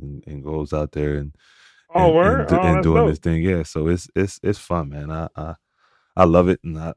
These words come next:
Speaker 1: I'll be trying to get everybody to come, come on, come on over, come hoop, man. Come,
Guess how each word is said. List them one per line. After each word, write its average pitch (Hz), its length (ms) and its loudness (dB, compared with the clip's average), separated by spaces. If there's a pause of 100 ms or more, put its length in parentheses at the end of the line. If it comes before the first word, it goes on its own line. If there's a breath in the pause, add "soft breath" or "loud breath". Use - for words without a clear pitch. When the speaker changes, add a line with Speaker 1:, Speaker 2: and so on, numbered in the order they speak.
Speaker 1:
I'll 85 120 -14
be 85 120 -12
trying 82 340 -12
to 82 80 -6
get 87 80 -4
everybody 80 420 -4
to 80 40 -10
come, 80 280 -10
come 85 220 -12
on, 87 340 -6
come 92 220 -4
on 92 160 0
over, 90 200 -2
come 95 260 -4
hoop, 95 300 2
man. 90 400 -2
Come, 85 340 -6